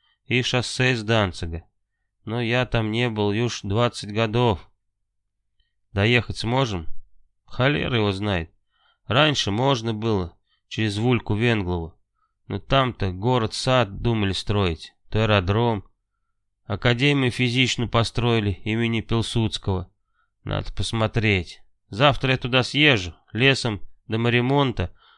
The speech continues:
Там у меня живе знакомый, погляжу».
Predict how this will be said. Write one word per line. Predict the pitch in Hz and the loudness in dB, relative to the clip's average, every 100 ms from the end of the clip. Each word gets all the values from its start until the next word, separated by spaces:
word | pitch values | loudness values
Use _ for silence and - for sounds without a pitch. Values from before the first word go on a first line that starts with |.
| _ | _
Там | - 127 | 0 0
у | 113 | 0
меня | 117 123 131 110 | 0 2 2 2
живе | 113 120 120 | 0 2 2
знакомый, | 104 117 - 127 95 80 _ | 2 -2 0 0 0 -4 _
погляжу». | - 92 123 127 123 87 - | -6 0 0 2 0 -2 -4